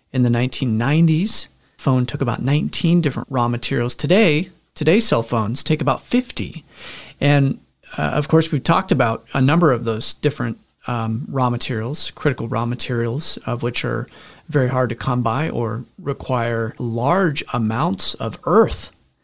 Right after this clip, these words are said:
uh, to be strip mined in order to acquire these metals, uh, unlike technologies we saw in the past.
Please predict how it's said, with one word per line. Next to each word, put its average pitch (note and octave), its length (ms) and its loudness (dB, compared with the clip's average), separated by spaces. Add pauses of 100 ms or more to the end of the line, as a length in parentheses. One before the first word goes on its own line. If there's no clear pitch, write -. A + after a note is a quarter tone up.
(200)
uh, A#2+ 420 -4
to D3+ 160 2
be C3 120 0
strip - 320 0
mined B2 480 -2
in C#3 160 0
order A#2+ 220 0
to A#2+ 440 -2
acquire F3+ 520 0
these A2+ 560 -2
metals, B2 640 0
uh, A#2+ 220 -2
unlike B2+ 520 0 (160)
technologies B2 640 -2
we C3 180 -4
saw B2+ 260 0
in A#2 80 0
the A2+ 60 -4
past. D#3 460 0